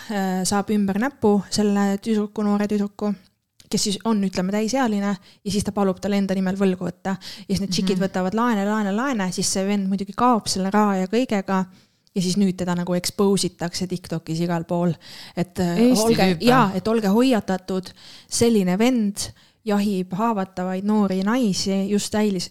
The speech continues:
Speaker 1: täisealiseks saanud noori tüdrukuid ja vahest ka alaealisi. Ja, ja siis, äh,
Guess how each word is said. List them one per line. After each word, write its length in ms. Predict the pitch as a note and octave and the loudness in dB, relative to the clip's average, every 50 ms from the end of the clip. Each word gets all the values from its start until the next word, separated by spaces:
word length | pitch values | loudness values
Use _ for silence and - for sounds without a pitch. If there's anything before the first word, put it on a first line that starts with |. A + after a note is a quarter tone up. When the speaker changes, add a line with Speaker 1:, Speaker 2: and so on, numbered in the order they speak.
| - G#3+ | -10 -6
Speaker 1:
täisealiseks 580 | - G#3+ G#3+ G3+ F#3+ F#3 G3 F3+ - - - - | -4 -2 -2 0 -2 -2 -4 -4 -6 -6 -6 -4
saanud 360 | - B3 A#3+ A3+ G3+ F#3+ F#3+ G3+ | -4 -2 -2 -2 -2 -2 -4 -4
noori 300 | G#3 G#3+ G#3 G3+ G3 F#3+ | -4 -2 -2 -4 -4 -4
tüdrukuid 680 | A3+ A#3 A#3 A#3 F#3 - - G3+ F#3+ F3+ F3+ F#3 - | -6 -4 -4 -4 -6 -6 -4 -2 -2 -2 -2 -4 -6
ja 160 | A#3 A3 F#3+ F#3+ | -4 -4 -2 0
vahest 260 | G3+ G3 F#3+ - - | 0 0 -2 -2 -4
ka 120 | - A3 A#3 | -6 -4 -2
alaealisi. 680 | A3+ G#3 G#3 A3 B3 A#3 G#3 G3 F#3+ - - G#3 G3+ G3+ F#3 - - _ _ _ _ _ _ _ _ _ _ _ _ - - | -2 0 0 0 0 0 -2 -2 -4 -4 -4 -4 -4 -4 -6 -8 -14 _ _ _ _ _ _ _ _ _ _ _ _ -8 -4
Ja, 680 | A#3 G#3+ G3 G3 G3 F#3 F#3+ F#3+ F#3+ F#3+ F#3+ F3+ - - | -2 0 0 0 -2 -2 -2 -2 -2 -4 -4 -6 -8 -6
ja 200 | G#3+ G#3 G3+ F#3 | -6 -4 -4 -4
siis, 300 | G3+ G3 - - - A#3 | -4 -6 -6 -6 -6 -8
äh, 180 | G3 G3 G3 | -8 -8 -8